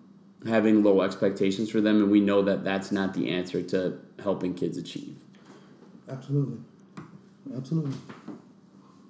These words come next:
Speaker 1: So I think this will kind of be a good spot to end on. So in terms of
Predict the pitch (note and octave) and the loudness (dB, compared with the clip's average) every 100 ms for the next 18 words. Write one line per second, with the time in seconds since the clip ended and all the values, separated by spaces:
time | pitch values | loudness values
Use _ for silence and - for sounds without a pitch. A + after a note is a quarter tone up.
0 | - - - - - - - C3+ C3 - | -20 -20 -20 -20 -20 -20 0 2 2 4
1 | G#3+ A3+ - - B2 B2+ D#3 D#3+ C#3+ D#3+ | 4 4 0 -4 -2 0 2 2 4 6
2 | C3 B2+ G#2 F#2 A2+ A#2 A#2+ A2+ A2+ - | 6 6 4 4 6 8 8 6 0 -4
3 | - - - - - - - - - - | -20 -20 -20 -20 -20 -20 -20 -20 -20 -18
4 | - - - G#2 G#2+ A2 - - - - | -12 -12 -4 -2 -2 -4 -8 -6 -4 -2
5 | - G#2 A2+ A#2+ B2 C3 C#3+ C#3+ A#2+ - | 2 6 8 8 8 8 8 6 2 4
6 | A#2 A2 - A#2 A2+ D3 D#3 E3 C#3+ A#2+ | 6 6 4 4 4 6 8 10 8 8
7 | G#2+ F#2+ | 6 2